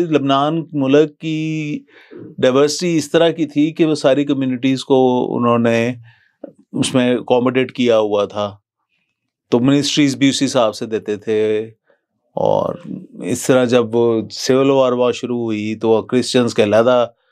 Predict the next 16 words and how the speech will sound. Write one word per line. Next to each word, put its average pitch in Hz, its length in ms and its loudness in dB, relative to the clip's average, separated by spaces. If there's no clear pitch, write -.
फौज 117 380 2
थी, 113 560 -4
शियों 143 380 2
की 117 100 0
अलहदा 127 380 2
थी, 117 340 -8
जिस 113 240 -12
तरह 160 120 -2
फिर 175 160 -4
वो 185 160 0
सारा 165 280 2
स-, 151 140 -10
सिलसिला 120 440 -6
चलता 92 420 -6
था 92 120 -6
वो। - 280 -8